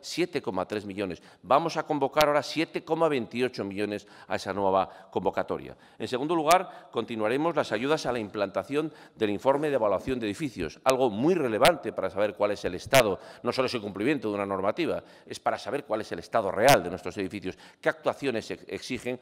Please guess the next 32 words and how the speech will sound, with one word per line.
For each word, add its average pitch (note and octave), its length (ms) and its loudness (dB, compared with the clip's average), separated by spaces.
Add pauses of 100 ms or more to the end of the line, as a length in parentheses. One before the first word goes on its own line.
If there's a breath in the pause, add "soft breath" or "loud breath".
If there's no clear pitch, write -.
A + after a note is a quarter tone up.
(140 loud breath)
y C3+ 100 -12
que F#3 100 -2
además F3 280 0
puede D#3 380 -6
servir C3 320 -2
de A#2+ 80 2
base A#2+ 320 2 (240 loud breath)
para G#2 160 2
ese A#2 200 -4
proyecto G#2+ 640 -2 (180 loud breath)
de F#2+ 100 -2
rehabilitación A2+ 580 0
que G#2+ 120 -10
pueda A2 240 -2
recibir F#2 440 -10 (200 loud breath)
ayudas F#2+ 400 -6
por F2 180 -8
parte F#2 260 -8
de E2+ 60 -6
la D#2+ 80 -8
Junta E2+ 240 -10
de D#2 60 -10
Castilla D#2+ 240 -8
y D#2 40 -10
León. D2+ 180 -10 (340 soft breath)
Finalizaremos C3 640 4 (340 loud breath)
las G#2+ 180 2
veintitrés A2 600 -4
áreas D#3 400 2 (100)
de A2+ 80 -2
regeneración G2+ 480 -2
urbana B2+ 380 4